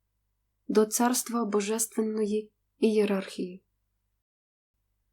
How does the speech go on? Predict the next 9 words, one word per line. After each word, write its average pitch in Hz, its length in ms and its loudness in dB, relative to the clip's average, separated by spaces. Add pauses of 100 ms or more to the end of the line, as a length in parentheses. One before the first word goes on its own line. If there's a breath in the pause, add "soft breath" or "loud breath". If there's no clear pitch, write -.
(120)
Ви 240 120 8
побачите 247 560 2
своїх 208 380 2
близьких, 202 640 -2 (880)
тих 208 220 6
близьких, 220 520 4
які 214 240 2
здобули 208 480 2
благовоління 208 800 0